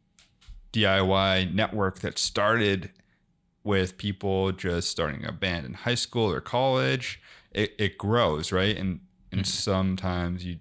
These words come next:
Speaker 1: see D I Y record labels emerge.
Speaker 2: Okay.
Speaker 1: And they'll book tours for bands, and sometimes those tours will include venues like Brinstar.
Speaker 2: Mm-hmm.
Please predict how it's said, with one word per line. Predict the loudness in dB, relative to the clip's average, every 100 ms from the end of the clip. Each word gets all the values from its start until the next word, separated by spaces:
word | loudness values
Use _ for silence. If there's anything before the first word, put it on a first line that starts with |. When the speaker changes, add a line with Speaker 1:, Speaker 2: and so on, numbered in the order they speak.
| -10
Speaker 1:
see | -6 -4 -2 -4
D | -4 -2
I | 0
Y | 0 0 0 0
record | 0 -2 -2 -4
labels | -4 -8 -10 -10 -8
emerge. | -6 -6 -6 -10 -14 -10
Speaker 2:
Okay. | -8 -8 -8
Speaker 1:
And | -4 0 0 2
they'll | 2 2
book | 0 -4 -2
tours | -2 -2 0 -2 -2 -2 -4 -8 -18
for | -6 0 2 2
bands, | 2 0 0 -2 -2 -4 -2
and | -4
sometimes | -2 -2 -2 -2
those | -4 -4
tours | -2 -2 -2
will | -4 -4
include | -4 -4 -4 -2
venues | -2 -2 -2 -2
like | -4 -2
Brinstar. | -4 -2 -4 -6 -6 _ -16
Speaker 2:
Mm-hmm. | -12